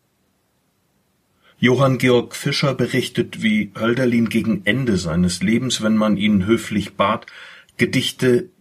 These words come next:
quasi auf Bestellung schrieb, Auftragsarbeiten automatisch produziert.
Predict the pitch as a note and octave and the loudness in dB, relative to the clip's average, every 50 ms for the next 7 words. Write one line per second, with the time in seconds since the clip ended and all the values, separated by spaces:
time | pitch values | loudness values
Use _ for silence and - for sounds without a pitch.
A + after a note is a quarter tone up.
0 | _ _ - - G#2+ G#2 G#2+ G#2 A2+ G#2+ G#2 G#2+ G#2 - - A#2+ G#2 - - B2 | _ _ -6 0 2 2 2 4 4 4 2 2 0 0 0 0 2 2 4 4
1 | A#2 A2 G#2 F#2+ F2 E2+ F2 - - - - E2+ - - - _ _ _ - G2 | 4 4 4 4 2 2 0 -6 -10 -10 -12 -12 -14 -16 -20 _ _ _ 0 0
2 | G#2 G2+ G2+ - - - - E2 - - - - - D2+ D2 - - C2+ C2 - | 0 0 -4 -10 -10 -10 -10 -10 -8 -8 -10 -8 -8 -8 -6 -6 -4 -4 -4 -4
3 | - - - C#2+ B1+ - - - - F#2 G2 F#2+ F#2+ - F2+ E2 E2 E2+ F2+ G2 | -6 -10 -12 -12 -12 -12 -14 -6 -2 -2 -2 -2 -2 -4 -2 0 2 4 4 2
4 | G2+ G2+ - - G2 - - - _ _ - - G2 - F#2+ F2+ - - - - | 2 -2 -6 -10 -10 -10 -10 -14 _ _ -4 -2 0 0 0 0 0 0 -2 0
5 | - F3 D3+ F3+ - - - - | 0 0 -2 -2 -6 -10 -16 -20